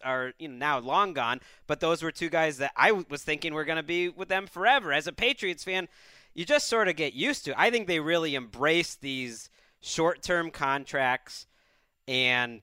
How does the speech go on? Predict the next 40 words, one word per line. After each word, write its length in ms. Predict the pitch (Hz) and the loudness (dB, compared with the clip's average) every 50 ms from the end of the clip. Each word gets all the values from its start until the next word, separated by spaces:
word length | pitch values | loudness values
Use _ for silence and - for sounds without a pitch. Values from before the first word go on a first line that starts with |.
| _ | _
turnover, 600 | - - 151 147 139 123 117 110 104 98 101 98 - | -4 -2 0 0 0 0 -2 -4 -6 -8 -12 -14 -8
'cause 140 | - 131 127 | -8 -2 2
that's 220 | 156 160 170 - | 2 2 2 2
what 140 | 185 180 - | -2 -2 -2
the 140 | 170 151 151 | 0 0 2
N 80 | 156 | 2
F 160 | 147 143 - 139 | 2 0 0 0
L 240 | 131 131 131 135 | 0 0 2 2
is. 340 | 143 156 151 151 160 156 - - | 2 2 2 0 0 -4 -8 -10
You 100 | - 127 | -8 -8
might 260 | 127 135 143 147 151 147 | -2 2 2 4 4 2
as 140 | 143 - | 0 -2
well 240 | 139 139 131 127 127 | -2 0 0 0 0
just 220 | 117 123 127 - - | -2 -4 -8 -8 -10
embrace 460 | 123 117 110 123 127 127 127 - - | -10 -6 -4 -2 0 0 -2 -4 -6
it. 100 | 127 113 | -10 -12
And 100 | 123 123 | -12 -4
he 160 | 123 156 170 | -2 0 0
makes 280 | 170 165 156 151 - - | 2 2 0 0 -2 -6
the 80 | 139 | -10
case 280 | - - 143 135 127 - - - - - - _ - | -4 0 0 0 0 -2 -8 -20 -20 -20 -6 _ 4
every 320 | 165 190 165 151 175 175 | 4 4 4 2 0 0
single 380 | 175 - - 180 170 156 156 143 | 0 0 -2 -4 -4 -4 -4 -6
team 500 | - - - 156 156 147 143 135 131 117 - _ _ _ _ _ _ - | -6 -6 -4 -4 -2 -2 -4 -4 -6 -10 -14 _ _ _ _ _ _ -8
is 180 | 147 131 113 | -8 -8 -6
different. 480 | 107 135 139 135 - - 135 127 127 - | -2 -2 0 0 0 0 -2 -2 -2 -4
We're 100 | 120 117 | -8 -10
starting 460 | - - - 143 135 135 131 127 123 | -8 -2 2 2 2 2 2 -2 -4
from 160 | - 123 113 | -8 -12 -12
scratch. 420 | - - - 131 123 120 123 - 131 | -12 -8 -2 0 2 2 2 0 -4
And 100 | 127 151 | -4 -2
this 140 | 190 - | -2 -2
is 200 | - 190 151 - - - _ _ _ | -2 -4 -4 -8 -14 -20 _ _ _
kind 260 | - 214 226 247 247 | 4 4 6 6 4
of 80 | 247 202 | 2 4
their, 240 | 208 208 196 190 185 - | 4 4 4 4 2 0
his 260 | - 160 196 208 165 160 | 2 4 4 4 4 4
way 220 | 180 190 202 196 | 4 6 6 6
of 100 | 180 147 | 4 4
like, 280 | 160 160 147 147 - | 4 4 4 4 2